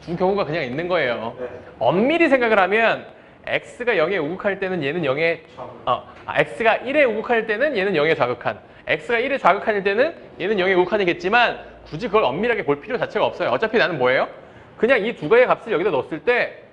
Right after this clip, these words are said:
Speaker 1: 두 값이 같기만 하면 돼요. 알겠죠? 자, 그러면 얘가 영의 좌극한, 우극한일 때 이 G의 영의 좌극한, 우극한 값이 뭐예요?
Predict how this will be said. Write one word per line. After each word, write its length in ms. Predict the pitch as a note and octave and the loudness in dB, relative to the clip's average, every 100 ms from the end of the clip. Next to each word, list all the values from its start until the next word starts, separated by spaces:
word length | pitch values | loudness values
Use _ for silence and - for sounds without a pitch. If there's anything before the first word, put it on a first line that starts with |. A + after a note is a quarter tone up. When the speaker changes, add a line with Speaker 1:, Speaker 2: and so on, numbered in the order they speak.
| - | -12
Speaker 1:
두 100 | F#3+ | 0
값이 180 | B3+ - | 0 0
같기만 340 | - - A#3+ G3 | -14 -8 -4 -4
하면 180 | A#3+ F#3+ | -4 -8
돼요. 360 | A2+ A2 B2 - - - - - - - - | -8 -8 -10 -12 -20 -20 -20 -20 -20 -14 -6
알겠죠? 400 | F#3 A3+ A#3+ A#3+ - - - - - | -2 0 0 -2 -16 -20 -20 -20 -10
자, 120 | - F3 | 2 4
그러면 420 | A3 A3+ G3+ - - - | 6 4 2 -2 -14 -6
얘가 200 | E3 A3 | 0 2
영의 280 | D3+ G3 - | 2 2 0
좌극한, 320 | F#3+ F#3 G3+ | 0 0 -2
우극한일 360 | E3 D#3+ E3 D#3+ | -4 -4 -6 -4
때 320 | G#3 D3 - - - | -2 -2 -4 -18 -12
이 200 | F3 G3 - | -10 -10 -12
G의 680 | - D#3 G#3 A3 D#3+ - B2+ | -18 -8 2 2 2 -6 -6
영의 280 | D#3 F#3+ | -4 -4
좌극한, 300 | - D#3 F#3+ | -4 -4 -2
우극한 200 | D#3 E3 D#3+ | -2 -2 -6
값이 140 | - | -2
뭐예요? 380 | A#2+ D3 D#3+ | 0 2 2